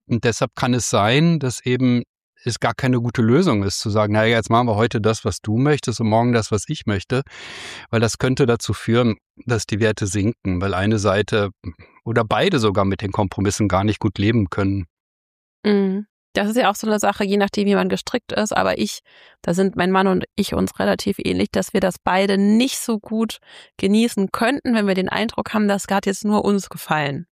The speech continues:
Speaker 2: Also diese Verbindung fehlt dann, ja. Dieses, „Ja, okay, ich genieße jetzt hier gerade mein ganz außergewöhnliches, wir gehen Bungee-Jumpen-Date“, <laughs> ja, und er,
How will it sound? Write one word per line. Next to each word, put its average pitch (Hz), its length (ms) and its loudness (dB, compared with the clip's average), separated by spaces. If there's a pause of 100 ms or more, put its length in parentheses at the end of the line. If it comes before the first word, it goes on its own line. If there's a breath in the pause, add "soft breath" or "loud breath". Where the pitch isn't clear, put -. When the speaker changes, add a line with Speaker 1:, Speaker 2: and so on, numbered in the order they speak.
(320)
Speaker 2:
Also 196 200 2
diese 190 260 2
Verbindung 190 520 0
fehlt 160 320 0
dann, 151 260 -2
ja. 214 220 0 (160)
Dieses, 190 440 -4
„Ja, 180 320 0
okay, 214 200 0
ich 196 180 0
genieße 220 380 0
jetzt 196 160 0
hier 202 120 0
gerade 190 320 -2
mein 185 320 0
ganz 190 220 -2
außergewöhnliches, 185 1040 0
wir 196 120 -4
gehen 185 500 -2
Bungee-Jumpen-Date“, 196 1120 0
<laughs> - 300 -2
ja, 381 140 2 (260)
und 262 200 -2
er, 233 220 2